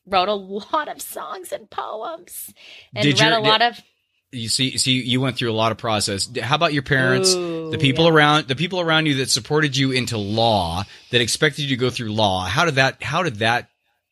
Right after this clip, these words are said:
Speaker 2: work?
Speaker 1: Oh, God. Um, so they were actually incredibly understanding. Um, I, when I finally called my parents, and I am a kid that has never quit a thing in my life. Like, I was that kid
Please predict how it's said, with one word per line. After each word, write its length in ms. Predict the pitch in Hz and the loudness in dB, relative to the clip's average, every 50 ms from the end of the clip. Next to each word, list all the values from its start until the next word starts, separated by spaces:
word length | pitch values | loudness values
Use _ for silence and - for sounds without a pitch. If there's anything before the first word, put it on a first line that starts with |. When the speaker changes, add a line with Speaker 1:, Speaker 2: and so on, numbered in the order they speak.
| _ _ _ _ _ _ _ _ _ | _ _ _ _ _ _ _ _ _
Speaker 2:
work? 400 | 113 113 113 101 87 82 - - _ _ - | -10 -8 -8 -8 -8 -10 -16 -20 _ _ -4
Speaker 1:
Oh, 540 | 214 233 240 233 226 226 214 208 196 185 - | -2 0 2 2 4 4 4 2 0 -2 -6
God. 520 | 180 175 170 170 170 165 165 165 165 - - | -8 -6 -6 -6 -6 -6 -8 -10 -10 -8 -2
Um, 800 | 220 233 233 226 226 220 220 220 208 214 208 208 208 202 196 202 214 214 _ - - _ - | 2 4 6 6 6 6 4 2 0 -4 -8 -12 -12 -14 -16 -18 -20 _ _ -20 -20 _ -18
so 460 | - - - - 262 233 226 226 226 | -16 -14 -6 -2 2 2 2 2 2
they 200 | 208 220 220 226 | 2 0 0 0
were 100 | 240 254 | 0 2
actually 460 | 254 202 202 208 233 - - 226 208 208 | 2 2 2 2 0 -4 -6 -8 -6 -6
incredibly 840 | 220 - - - - - - 247 233 233 226 233 214 202 214 196 | -8 -10 -14 -16 -16 -12 -8 -6 -6 -4 -6 -6 -10 -10 -8 -8
understanding. 960 | 180 180 180 175 180 190 - - 202 185 180 170 165 160 160 160 160 160 156 156 - - | -6 -6 -6 -8 -10 -10 -10 -6 -4 -2 -2 -2 -2 -4 -6 -6 -6 -8 -10 -8 -4 -2
Um, 340 | 180 180 170 165 165 160 - | 0 2 2 2 0 -2 0
I, 280 | - 170 175 175 - - - | 0 2 2 0 -2 -6 -8
when 180 | 185 185 180 | -6 -2 0
I 100 | 180 190 | 0 0
finally 360 | 196 - 208 208 214 214 208 | 0 0 -2 -2 -2 -4 -8
called 300 | 202 - 214 185 185 185 185 | -6 -6 -4 -4 -4 -4 -2
my 180 | 185 175 180 | -2 -4 -4
parents, 420 | 180 - 202 165 160 160 160 - 196 | -4 -4 -6 -6 -6 -6 -8 -10 -6
and 80 | 165 | -2
I 160 | - 170 185 190 | 0 2 2 2
am 140 | 202 208 | 2 0
a 60 | 220 208 | -2 -6
kid 200 | - 226 196 185 | -6 -6 -4 -2
that 120 | 190 190 | -4 -4
has 180 | 208 180 - 202 | -4 -6 -8 -6
never 240 | 185 175 165 175 | -6 -6 -4 -6
quit 220 | 170 _ 202 180 165 | -8 _ -8 -8 -8
a 20 | 165 | -8
thing 240 | - - 170 156 | -8 -8 -8 -8
in 80 | 156 156 | -8 -10
my 140 | 156 151 143 | -10 -10 -10
life. 340 | 139 123 120 - - - 175 | -8 -8 -8 -10 -10 -10 -10
Like, 120 | 160 - | -4 0
I 140 | - 175 180 | 0 0 0
was 180 | 175 185 185 185 | -2 -6 -6 -2
that 180 | 180 180 175 - | -2 -2 -2 -4
kid 280 | - 156 117 117 - | -8 -10 -10 -10 -12